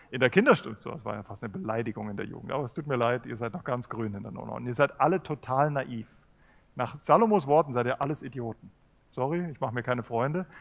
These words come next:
aber das ist biblisch. Jeder junge Mensch ist absolut naiv.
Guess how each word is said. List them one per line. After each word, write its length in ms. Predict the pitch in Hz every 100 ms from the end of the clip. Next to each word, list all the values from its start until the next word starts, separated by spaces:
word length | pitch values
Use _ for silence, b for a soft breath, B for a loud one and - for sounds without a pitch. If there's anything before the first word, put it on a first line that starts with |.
| B
aber 120 | 127
das 160 | 127 123
ist 100 | -
biblisch. 600 | 127 110 - - - - B B B
Jeder 560 | 110 127 180 208 202 190
junge 320 | 123 143 156
Mensch 320 | 131 120 135
ist 220 | - - -
absolut 480 | 139 - 131 127
naiv. 300 | 117 113 101